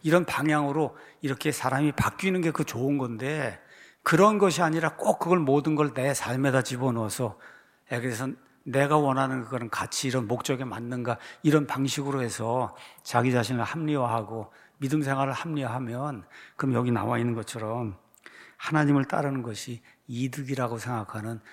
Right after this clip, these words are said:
이런 잘못된 사람들의 이런 행태에 이제 빠지는 거예요. 네 번째는 구도자 중심의 교회를 하는 거,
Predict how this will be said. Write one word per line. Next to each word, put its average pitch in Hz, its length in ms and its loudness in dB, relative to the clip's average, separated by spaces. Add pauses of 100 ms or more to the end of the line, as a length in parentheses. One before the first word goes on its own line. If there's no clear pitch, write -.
(140)
이런 110 200 -8
잘못된 120 520 -4
사람들의 107 680 -8 (300)
이런 107 220 -6
행태에 131 420 -2
이제 110 320 -2
빠지는 135 440 2
거예요. 107 520 -6 (720)
네 139 220 0
번째는 135 600 -4 (1300)
구도자 160 460 8
중심의 139 500 2
교회를 127 440 0
하는 113 200 -4
거, 113 260 -8